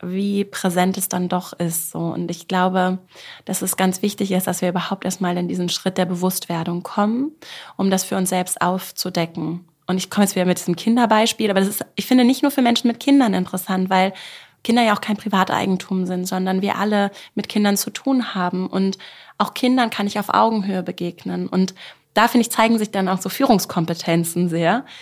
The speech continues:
weil, und auch, dass ich das für mich rational durchgeholt habe, weil es natürlich Momente gibt, wo ein Kind,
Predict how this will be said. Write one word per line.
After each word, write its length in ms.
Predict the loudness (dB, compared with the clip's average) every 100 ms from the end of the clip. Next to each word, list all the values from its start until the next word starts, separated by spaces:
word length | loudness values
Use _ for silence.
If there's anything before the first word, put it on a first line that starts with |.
| -18 -8
weil, 600 | 0 2 4 4 2 -2 -8 0
und 180 | 4 4
auch, 140 | 2
dass 240 | 0 0
ich 60 | 2
das 120 | 0
für 120 | 2
mich 140 | 0 0
rational 440 | -2 0 2 2
durchgeholt 680 | 2 0 -2 -8 -6 -6 -4
habe, 240 | -8 -4 0
weil 100 | 0
es 140 | 0
natürlich 580 | -4 -4 -4 -2 -2 -4
Momente 420 | -2 0 0 -2 -4
gibt, 380 | -2 -2 -4
wo 60 | -6
ein 200 | -4 -4
Kind, 480 | -2 0 0 -2 -4